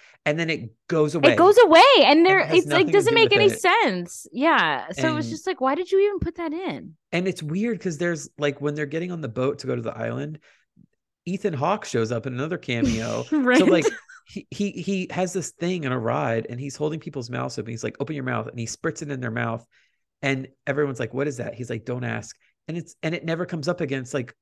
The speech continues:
Speaker 1: so is that literally, Rian Johnson, you literally wrote that in the script to, like, excuse away covid so that we don't have to worry about it anymore? It felt so weird to me and kind of tone deaf almost.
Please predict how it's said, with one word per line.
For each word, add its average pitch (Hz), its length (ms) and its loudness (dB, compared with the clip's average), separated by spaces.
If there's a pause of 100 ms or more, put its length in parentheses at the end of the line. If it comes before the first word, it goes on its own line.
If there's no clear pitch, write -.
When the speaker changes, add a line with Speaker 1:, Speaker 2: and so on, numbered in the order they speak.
(640)
Speaker 1:
so - 200 -6
is 170 140 0
that 214 180 2
literally, 185 600 -2
Rian 170 280 -2
Johnson, 147 300 -8
you 143 100 -4
literally 175 220 -2
wrote 123 220 -4
that 151 140 -4
in 127 80 -10
the 123 80 -10
script 120 440 -6
to, 151 100 -6
like, 123 300 -4 (180)
excuse 139 460 -4
away 139 200 0
covid 123 600 -2 (180)
so - 140 -2
that 139 80 -2
we 131 80 2
don't 143 100 -2
have 123 60 -10
to 135 80 -2
worry 110 220 0
about 165 220 -2
it 165 60 -8
anymore? 190 460 -8 (340)
It 190 160 -6
felt 202 220 -8
so 196 260 -4
weird 190 380 -4
to - 100 -14
me 117 140 -8
and 120 100 -10
kind 196 140 -8
of 190 80 -10
tone 131 260 -6
deaf 180 280 -4
almost. 226 600 -10